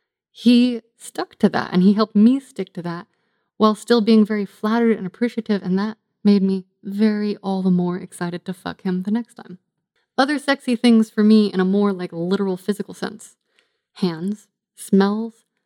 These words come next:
someone touching me if they have explicit permission,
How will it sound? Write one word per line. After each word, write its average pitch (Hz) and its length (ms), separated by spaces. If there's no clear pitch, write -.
someone 190 340
touching 220 480
me 220 360
if 208 140
they - 100
have 185 240
explicit - 460
permission, 220 540